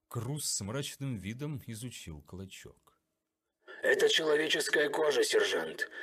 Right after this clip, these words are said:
Speaker 2: Ее сбросили, как сбрасывают шкуру змеи и насекомые".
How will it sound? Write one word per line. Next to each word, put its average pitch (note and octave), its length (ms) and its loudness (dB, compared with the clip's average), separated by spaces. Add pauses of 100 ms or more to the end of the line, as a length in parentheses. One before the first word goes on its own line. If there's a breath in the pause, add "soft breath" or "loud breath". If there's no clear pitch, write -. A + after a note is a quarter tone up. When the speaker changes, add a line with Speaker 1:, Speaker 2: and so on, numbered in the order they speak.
(160 loud breath)
Speaker 2:
Ее A#2+ 220 4
сбросили, A#2+ 580 4
как G#2+ 200 2
сбрасывают C3 640 0
шкуру D3 400 0
змеи B2 540 2
и - 20 6
насекомые". - 840 -2